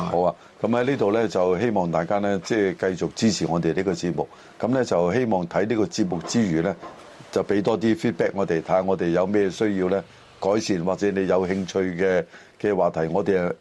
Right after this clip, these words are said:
未諗得到嘅下。咁啊，大家睇我哋呢個節目嘅時候呢，最緊要呢，撳一撳個鐘仔下，跟住就訂閱，跟住 share 俾你嘅朋友，同埋俾少少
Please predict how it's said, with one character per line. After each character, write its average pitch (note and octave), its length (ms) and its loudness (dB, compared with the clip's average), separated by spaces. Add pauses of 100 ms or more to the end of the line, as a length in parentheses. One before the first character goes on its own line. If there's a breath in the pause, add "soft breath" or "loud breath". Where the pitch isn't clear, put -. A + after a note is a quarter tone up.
(300)
未 F#2+ 160 0
諗 F2+ 140 0
得 A2 100 -2
到 F2+ 120 -2
嘅 D#2+ 200 -2
下。 D2+ 160 -2 (340 loud breath)
咁 G#2 140 -2
啊， G#2 40 0
大 F2 180 0
家 A2 320 2 (220)
睇 G2 220 0
我 G2+ 100 0
哋 F#2 140 0
呢 G#2+ 140 0
個 G2 120 2
節 G2 200 -4
目 E2 100 -4
嘅 F2+ 160 0
時 D#2 240 -4
候 E2 80 2
呢， G2 100 0
最 F#2 240 -2
緊 F2+ 280 -2
要 F2+ 160 0
呢， F#2+ 100 -2 (380 loud breath)
撳 G2+ 100 0
一 A#2 120 0
撳 F#2 140 -4
個 F#3+ 180 0
鐘 A#2+ 80 0
仔 G2 260 2 (320)
下， - 260 -2 (260)
跟 A#2+ 220 -2
住 F#2 200 -2
就 G2+ 120 0
訂 F#2 200 -2
閱， F2 260 0 (420)
跟 A2+ 240 -2
住 F2 140 -2
share D#2 480 0 (280)
俾 F2+ 140 0
你 E2+ 160 2
嘅 E2+ 380 0
朋 C#2+ 180 -6
友， D2+ 200 2 (360 loud breath)
同 D#2+ 100 -4
埋 D#2+ 160 0
俾 F#2+ 200 0
少 F#2+ 200 -2
少 F#2 360 0